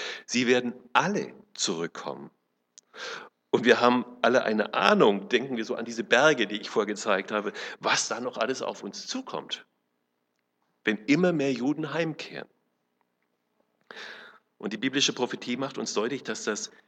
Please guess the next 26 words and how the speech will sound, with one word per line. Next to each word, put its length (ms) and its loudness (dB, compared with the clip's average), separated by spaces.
Erkennen 800 -4
Gottes 680 -4
durch 260 -2
das 240 -6
jüdische 340 -4
Volk, 340 -8
das 140 -4
Erkennen 460 -4
des 320 -6
Jeschua, 600 2
des 240 -2
Messias, 880 -2
erst 320 -2
dann 180 -4
passieren 600 -8
wird, 300 -10
wenn 100 -2
die 100 -4
Verstreuten 640 -2
alle 220 -2
wieder 200 -2
im 120 -6
Land 240 -6
sind. 420 -12
Und 280 -4
es 380 -2